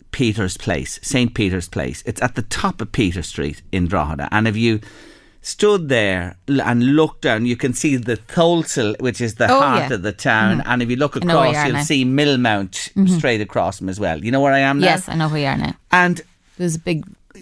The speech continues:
Speaker 2: works going on there, big project.
Speaker 1: Well, there
Speaker 2: Yes.
Speaker 1: was been a project going on. What was there was a parking lot.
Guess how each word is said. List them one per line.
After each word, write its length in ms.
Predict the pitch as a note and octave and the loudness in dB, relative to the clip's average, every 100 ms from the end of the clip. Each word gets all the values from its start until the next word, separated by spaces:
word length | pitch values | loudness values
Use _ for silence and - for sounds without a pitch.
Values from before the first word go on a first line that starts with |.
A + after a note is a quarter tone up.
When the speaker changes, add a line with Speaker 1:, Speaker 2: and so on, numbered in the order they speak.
| - - - | -18 -14 -6
Speaker 2:
works 300 | - F#3+ - | 0 0 0
going 140 | - E3 | -2 0
on 160 | D#3 | 0
there, 100 | D3+ | 0
big 160 | E3 D#3 | -2 0
project. 380 | F3 C#3+ G3+ A#3+ | 0 0 -4 0
Speaker 1:
Well, 160 | A#3 | 2
there 140 | G#3 G3+ | 2 -2
Speaker 2:
Yes. 60 | |
Speaker 1:
was 100 | G3 F3 | -2 0
been 160 | G3+ | 0
a 60 | D#3+ | 0
project 340 | D3+ A2 G2+ | 0 0 -2
going 140 | A#2 A#2 | -4 -2
on. 80 | |
What 160 | F3+ B3 | 0 2
was 120 | F3 | 2
there 220 | D3 C3+ | 2 2
was 200 | A#2+ A2 - - | 0 -4 -6 -6
a 60 | |
parking 560 | B2+ - A#2 F#2 - D#2+ | -4 0 2 2 -2 -8
lot. 300 | D2+ - - | -8 -10 -20